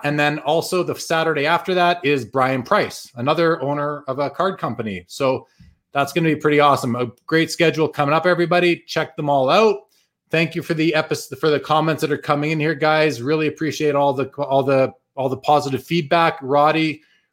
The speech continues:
Roddy says there's seventy-three thousand Griffey cards graded by P S A. I don't know if that's just the eighty-nine Upper Deck or if that's all Griffies, but that's a substantial number. Dave, thank you for the great show comment. Sincerely appreciate it, guys.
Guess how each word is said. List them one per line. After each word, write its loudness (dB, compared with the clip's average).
Roddy 2
says 0
there's -4
seventy-three -2
thousand 0
Griffey 0
cards 0
graded 0
by 0
P -4
S -6
A. 0
I 2
don't 0
know 0
if -12
that's -2
just -10
the -6
eighty-nine 2
Upper -2
Deck 0
or 2
if -2
that's 0
all 0
Griffies, -4
but -2
that's -2
a -4
substantial -2
number. -2
Dave, 2
thank -4
you -6
for -4
the 0
great 0
show 2
comment. -2
Sincerely -4
appreciate -2
it, -6
guys. 0